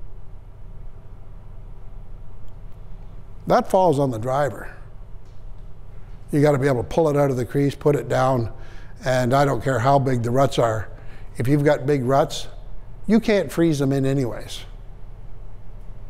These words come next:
You can put water into them, but they're not gonna freeze in twenty minutes. And it's the driver that makes that call.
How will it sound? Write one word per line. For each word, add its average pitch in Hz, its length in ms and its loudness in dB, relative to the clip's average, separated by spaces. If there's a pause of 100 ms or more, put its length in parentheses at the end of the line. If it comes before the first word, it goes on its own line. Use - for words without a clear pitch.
(640)
You 233 100 6
can 175 80 6
put 127 120 4
water 147 400 4
into 113 140 -4
them, 160 160 -2 (500)
but 139 120 2
they're 170 180 6
not 175 180 6
gonna 151 180 0
freeze 165 280 6
in 123 120 0
twenty 147 240 2
minutes. 151 420 0 (3500)
And 151 140 0
it's 131 100 0
the 165 120 4
driver 160 520 4
that 131 120 -4
makes 147 300 0
that 135 280 0
call. 110 400 -4